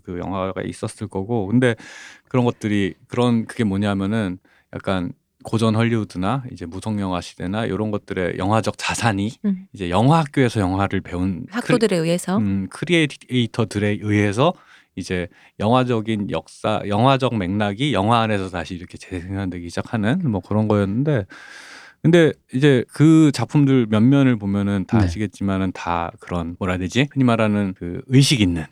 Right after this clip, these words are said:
Speaker 3: 음.
Speaker 1: 또 폴 슈레이더 같은 사람은 사실은 그 또 책이 더 유명한 게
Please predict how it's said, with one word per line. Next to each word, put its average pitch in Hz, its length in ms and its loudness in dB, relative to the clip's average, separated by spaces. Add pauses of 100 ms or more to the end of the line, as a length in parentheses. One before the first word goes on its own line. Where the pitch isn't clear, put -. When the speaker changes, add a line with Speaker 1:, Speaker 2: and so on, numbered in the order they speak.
(160)
Speaker 3:
음. 80 320 0 (240)
Speaker 1:
또 - 80 0
폴 185 200 4
슈레이더 151 400 2
같은 110 260 0
사람은 98 320 0
사실은 98 420 -2 (120)
그 87 340 -8 (140)
또 90 160 -2 (220)
책이 185 300 2
더 110 280 4
유명한 95 320 0
게 90 180 -2